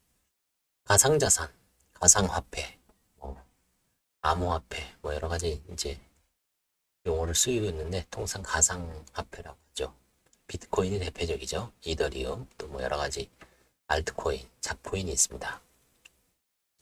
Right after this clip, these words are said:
가상자산이 현실에서 자산으로 기능하면서 채무자가 소유한 가상자산에 대한 환가의 필요성이 제기되고 있죠. 지금 뭐,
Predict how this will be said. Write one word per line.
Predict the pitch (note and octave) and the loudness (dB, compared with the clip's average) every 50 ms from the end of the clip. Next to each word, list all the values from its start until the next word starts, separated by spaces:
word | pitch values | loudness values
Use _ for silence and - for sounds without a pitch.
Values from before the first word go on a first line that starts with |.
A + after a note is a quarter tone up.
| _ _ _ _ _ _ _ _ _ _ _ _ - | _ _ _ _ _ _ _ _ _ _ _ _ 0
가상자산이 | - G2 F#2+ - A#2 A#2 B2+ A#2 A2+ G#2+ F#2+ G2+ G#2 A#2 | 4 8 8 10 10 8 8 6 6 6 8 6 6 4
현실에서 | A2+ G2 C#3 D3+ B2 A#2 A#2 A2 A2 B2 | 4 2 2 2 4 4 6 6 6 6
자산으로 | A#2 - - - F2+ - G#2+ G#2+ A2+ A2+ A2+ A2+ | 6 4 6 8 8 8 8 6 4 4 4 4
기능하면서 | G#2 - G2+ F#2+ G2+ G2 F2+ F#2 F#2 F2 E2 E2 E2 - B2 G2 | 4 4 4 4 2 2 0 0 0 0 2 4 4 4 4 4
채무자가 | - - - B2 B2 A2 A2+ G#2+ G#2+ G#2 | 2 0 0 0 0 0 0 0 2 0
소유한 | - - A2+ G#2+ G2+ G#2 A2+ B2 B2 | 0 0 0 0 0 0 -2 -2 -4
가상자산에 | - - - G2+ G2 G2+ F#2 F#2 F2+ E2+ F2+ F2+ F2 | -2 0 2 2 2 2 2 2 2 2 2 0 0
대한 | E2 G2 G2 F2+ | 0 -2 -2 -2
환가의 | - A#2+ A2+ - A2+ A2+ | -4 -2 2 4 4 4
필요성이 | A2 - - C3 A2+ - - A#2+ C3 | 4 4 2 4 4 4 4 2 2
제기되고 | B2 - F2 D#2+ E2 - D#2 D#2+ F#2+ | 2 2 0 0 -2 -2 -2 -4 -4
있죠. | F#2 - - - - - - - _ _ _ _ _ _ _ _ _ _ _ _ - | -6 -4 -2 -2 -2 -2 -4 -10 _ _ _ _ _ _ _ _ _ _ _ _ -10
지금 | - - F#2 F2+ F2 | -4 -2 -2 0 0
뭐, | E2 D#2+ D#2 D2 C#2+ C#2 C2+ C2+ C2 | 0 0 0 0 0 -2 -4 -6 -8